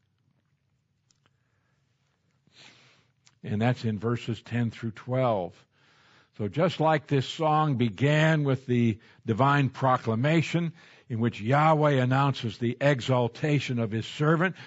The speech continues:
"Behold, my servant." Look at him. "Behold, my servant. He shall be exalted. He shall be extolled. He shall be very high."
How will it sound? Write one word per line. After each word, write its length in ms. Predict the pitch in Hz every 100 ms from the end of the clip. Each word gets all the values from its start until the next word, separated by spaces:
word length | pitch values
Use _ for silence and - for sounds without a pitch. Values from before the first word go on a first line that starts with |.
| -
"Behold, 800 | 135 117 - 180 202 208 143 104 - - -
my 200 | 135 135
servant." 680 | - 185 247 170 160 - - _ _ _ _ -
Look 240 | 202 226
at 240 | 202 208 175
him. 160 | 139
"Behold, 720 | 110 160 131 208 214 202 135 - _ -
my 160 | 165
servant. 640 | 165 - 175 214 202 196 - _ _ _ _ _ _
He 320 | - 226 277
shall 220 | 220 202 165
be 180 | 175
exalted. 680 | 160 123 127 143 139 101 85 82 _ _ _ _ _ _ _ _ _
He 260 | - 214 220
shall 200 | - 208
be 200 | 165 170
extolled. 680 | 151 - - 156 135 110 - -
He 320 | - 247 269
shall 220 | 247 202 175
be 200 | 165 147
very 400 | 127 147 135 113
high." 640 | 123 110 95 73 64